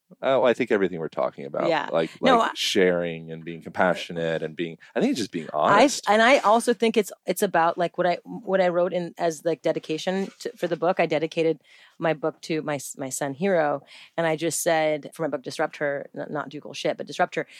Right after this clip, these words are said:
Speaker 2: And basically in the book I said, "Hero, I, I promise to never lose myself for you, because the more me I can be, the more I can inspire you to be you."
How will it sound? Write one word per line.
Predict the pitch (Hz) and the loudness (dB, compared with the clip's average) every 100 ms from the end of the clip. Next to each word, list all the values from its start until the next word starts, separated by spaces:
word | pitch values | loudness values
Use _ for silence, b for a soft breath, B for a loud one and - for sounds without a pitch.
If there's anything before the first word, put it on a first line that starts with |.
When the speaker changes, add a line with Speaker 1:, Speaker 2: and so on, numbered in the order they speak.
| B | B
Speaker 2:
And | 175 185 | 0 2
basically | 180 175 170 | 2 2 0
in | 165 | 2
the | |
book | 151 196 | 2 2
I | 170 | 2
said, | - 165 156 _ _ _ | 2 0 0 _ _ _
"Hero, | - 208 196 175 170 | -2 4 6 6 4
I, | - 175 170 - _ _ | 4 2 0 -4 _ _
I | - 175 170 165 151 - _ - | -2 -2 -2 -4 -6 -10 _ -14
promise | - 196 180 180 160 - | 0 4 4 4 0 -2
to | 156 | -6
never | 156 160 165 160 156 | -4 0 2 2 0
lose | 151 165 185 165 | -2 -2 -2 -4
myself | 147 143 143 147 | -6 -4 -6 -6
for | 147 | -10
you, | 139 143 147 | -8 -10 -8
because | 151 165 147 | -8 -6 -6
the | |
more | 143 143 | -6 -6
me | 147 226 262 | 0 4 4
I | 165 | 2
can | - 156 | -4 -8
be, | 147 151 | -4 -4
the | 151 | -4
more | 143 147 | -4 -4
I | |
can | 143 | -6
inspire | 139 - 143 | -8 -6 -6
you | 143 | -6
to | 139 | -10
be | 143 | -12
you." | 131 170 202 - | -4 0 0 0